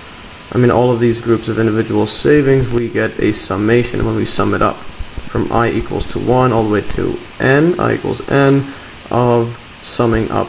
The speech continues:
this whole thing. So from one, X one, X two, X three, this will be P of X I minus capital P and then delta X. And again, yeah, this sum re-,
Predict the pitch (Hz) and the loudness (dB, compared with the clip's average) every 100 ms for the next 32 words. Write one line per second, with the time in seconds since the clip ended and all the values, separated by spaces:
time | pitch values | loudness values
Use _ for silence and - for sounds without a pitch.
0 | - - - - - - - 98 117 - | -8 -14 -6 -4 -4 -8 -4 -4 -4 -4
1 | 117 90 - - 107 113 110 113 117 - | -2 -2 -6 -4 -2 0 0 -2 -4 -4
2 | 107 113 113 - - 104 90 - - - | -2 0 -2 -4 -4 -2 -2 -8 -6 2
3 | 156 160 151 147 - - - - - - | 4 6 4 -2 -10 -14 -18 -16 -10 -10
4 | - - - 104 117 - - 120 - 120 | -6 -4 -4 0 -2 -2 -2 -2 -2 -4
5 | 120 - - 139 143 135 - 123 123 127 | -4 -6 -4 0 2 0 -2 -2 0 2
6 | 139 131 120 117 - - - - - 65 | 4 4 2 -2 -8 -12 -8 -6 -4 -6
7 | - - 147 139 131 120 117 104 78 - | -8 0 2 4 4 4 2 2 -2 -2
8 | - - - - - - - - - - | -6 -8 -6 -4 -4 -6 -12 -12 -12 -12
9 | - - - - - - 151 151 151 147 | -12 -18 -16 -16 -16 0 2 4 4 4
10 | 143 123 135 139 - - 170 175 170 156 | 4 2 2 2 0 -4 2 4 6 6